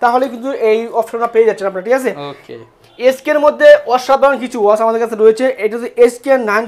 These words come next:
Speaker 1: প্রো ম্যাক্স, অসাধারণ একটা ওয়াচ, অ্যামোলেড ডিসপ্লে সহ, মানে চ্যাট জিপিটি থেকে শুরু করে সব কিছু রয়েছে,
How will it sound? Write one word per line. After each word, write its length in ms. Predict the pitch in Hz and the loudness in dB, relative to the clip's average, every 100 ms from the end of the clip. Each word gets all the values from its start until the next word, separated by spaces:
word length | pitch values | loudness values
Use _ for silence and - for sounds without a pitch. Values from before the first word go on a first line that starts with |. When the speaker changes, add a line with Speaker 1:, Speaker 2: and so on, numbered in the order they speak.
| 233 | -2
Speaker 1:
প্রো 120 | 247 | -2
ম্যাক্স, 440 | 190 196 175 - - | 0 0 -2 -6 -6
অসাধারণ 540 | 214 254 277 277 262 | -4 -2 -2 -2 0
একটা 140 | 262 240 | -2 -2
ওয়াচ, 280 | 202 233 233 | 0 0 -2
অ্যামোলেড 400 | 220 247 262 262 190 | -4 -2 -2 -2 -4
ডিসপ্লে 320 | 214 - 240 | -8 -4 -6
সহ, 320 | 220 220 190 170 - - _ 196 | -2 0 0 -2 -14 -20 _ -4
মানে 160 | 220 | -4
চ্যাট 260 | 220 240 240 | -2 -2 -2
জিপিটি 300 | 214 254 254 | -4 -8 -10
থেকে 180 | 240 220 | -10 -10
শুরু 180 | 220 233 | -8 -4
করে 120 | 208 | -4
সব 220 | - 277 277 | 0 -2 0
কিছু 180 | 240 | -4
রয়েছে, 360 | 226 208 208 277 | 0 0 0 -4